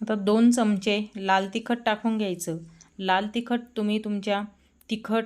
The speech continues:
कमी तिखट आवडीनुसार टाकू शकता. त्यानंतर मी त्यामध्ये एक चमचा काळा मसाला टाकून घ्यायचा आणि थोडासा गूळ टाकून घ्यायचा. गुळाऐवजी तुम्ही साखर टाकली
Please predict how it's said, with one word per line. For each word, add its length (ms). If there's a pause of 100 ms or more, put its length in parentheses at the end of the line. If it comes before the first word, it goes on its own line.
कमी 300
तिखट 420
आवडीनुसार 560
टाकू 340
शकता. 480 (600)
त्यानंतर 500
मी 120
त्यामध्ये 500
एक 200
चमचा 380
काळा 320
मसाला 340
टाकून 400
घ्यायचा 380 (1400)
आणि 160 (120)
थोडासा 580 (920)
गूळ 260
टाकून 400
घ्यायचा. 420 (1300)
गुळाऐवजी 640
तुम्ही 240
साखर 360
टाकली 360